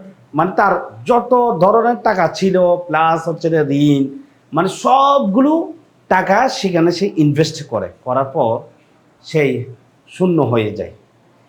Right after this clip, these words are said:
তো এখন আপনি বলতে পারেন, "কিভাবে শূন্য হলো?" এক ব্যক্তি তো এই বিজনেস করে লক্ষ টাকা ইনকাম করেছে, আর উনিও টাকা, কম টাকা ইনকাম করতো, কিন্তু উনি যে লসে পড়লো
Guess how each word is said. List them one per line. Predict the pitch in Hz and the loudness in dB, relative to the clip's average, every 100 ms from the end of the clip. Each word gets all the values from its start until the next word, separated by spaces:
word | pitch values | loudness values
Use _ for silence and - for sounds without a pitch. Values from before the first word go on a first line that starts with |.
| _ - | _ 0
তো | 214 208 202 - | 2 4 2 0
এখন | 165 240 | 0 2
আপনি | 220 196 | 0 0
বলতে | 175 165 147 | 2 2 2
পারেন, | 147 135 123 - - _ _ | 2 2 0 -4 -14 _ _
"কিভাবে | 254 254 262 | 2 4 4
শূন্য | - 240 220 | 2 0 2
হলো?" | 202 214 226 - - - - | 4 4 0 -4 -20 -20 -6
এক | 208 190 | -2 0
ব্যক্তি | 196 220 214 | 0 0 -2
তো | 214 208 196 - | 0 2 2 0
এই | - 208 | 4 4
বিজনেস | 175 180 233 - | 6 4 2 0
করে | 233 233 | -2 2
লক্ষ | 214 180 - | 2 2 0
টাকা | 214 208 | 0 2
ইনকাম | 214 196 180 | 0 0 0
করেছে, | 170 165 165 196 | 2 0 0 0
আর | 180 156 143 - - _ | 2 2 0 -6 -20 _
উনিও | 202 247 285 285 277 - _ _ _ - - | 4 6 6 2 -2 -8 _ _ _ -14 -2
টাকা, | 220 214 220 220 | 0 2 0 0
কম | 254 277 | 2 2
টাকা | 277 294 | 2 2
ইনকাম | 285 247 226 | 4 4 4
করতো, | 180 185 | 2 0
কিন্তু | 202 202 190 | 0 0 2
উনি | 196 | 2
যে | 185 220 | 2 2
লসে | 160 190 214 208 | 4 4 2 2
পড়লো | 214 202 202 - | 2 2 0 -2